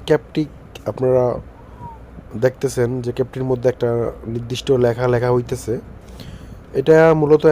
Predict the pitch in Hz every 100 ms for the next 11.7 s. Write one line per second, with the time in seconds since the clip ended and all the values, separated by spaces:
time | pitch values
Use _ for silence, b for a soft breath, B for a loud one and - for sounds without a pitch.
0 | 143 139 143 135 143 139 131 139 135 135
1 | 123 120 - - - - - 104 117 120
2 | 160 156 143 135 127 131 123 123 113 -
3 | 113 104 95 98 127 151 - 87 - B
4 | B B B B - 139 151 147 147 151
5 | 143 147 143 139 147 135 120 127 127 123
6 | 123 110 107 120 120 113 - - B B
7 | B B 113 107 107 120 123 143 139 143
8 | 147 151 - - - - - 113 101 104
9 | 113 113 127 139 139 139 123 127 131 127
10 | 123 120 - - 113 120 131 127 123 127
11 | 135 135 117 120 139 143